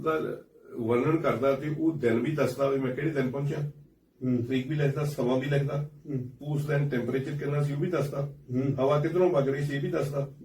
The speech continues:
Speaker 2: ਵਾਹ।
Speaker 1: ਸੂਰਜ ਉਸ ਸਮੇਂ ਦੇ ਉੱਤੇ ਕਿੱਥੇ ਸੀ ਜਿੱਥੇ ਮੈਂ
Speaker 2: ਕਿਆ
Speaker 1: ਖੜਾ
Speaker 2: ਬਾਤ
Speaker 1: ਸੀ,
Speaker 2: ਹੈ, ਕਿਆ ਬਾਤ ਹੈ।
Speaker 1: ਉਸ ਦਿਨ ਉਸ ਗੁਰਦੁਆਰੇ ਦਾ ਪ੍ਰਬੰਧ ਕਿਹਨਾਂ ਦੇ ਹੱਥ ਸੀ, ਜਿਹੜਾ ਉਸ ਗੁਰਦੁਆਰੇ ਦਾ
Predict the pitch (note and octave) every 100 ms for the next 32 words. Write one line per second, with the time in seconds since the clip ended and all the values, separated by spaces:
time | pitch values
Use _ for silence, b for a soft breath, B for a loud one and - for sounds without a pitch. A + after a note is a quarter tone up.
0 | - A#2+ A2+ - F3+ F#3+ F3+ E3+ - D#3+
1 | D#3 D#3 C#3 D3+ C#3+ C#3 B2+ - G2 -
2 | _ _ B2+ A#2 A#2 A#2 A#2 C#3 - G#2+
3 | - - A#2 A2+ A2 A2 - A2+ F#3+ G3+
4 | F3+ E3 F3+ F3 E3 D3 C#3+ C#3 C#3+ D3+
5 | D3 - C3 C#3+ D#3+ - E3+ F#3+ F3 D#3
6 | C#3 C3+ - - _ _ _ A2 C#3 D#3
7 | D#3 C#3+ A#2+ A#2+ C3 C#3 D3 C#3+ A2+ G#2+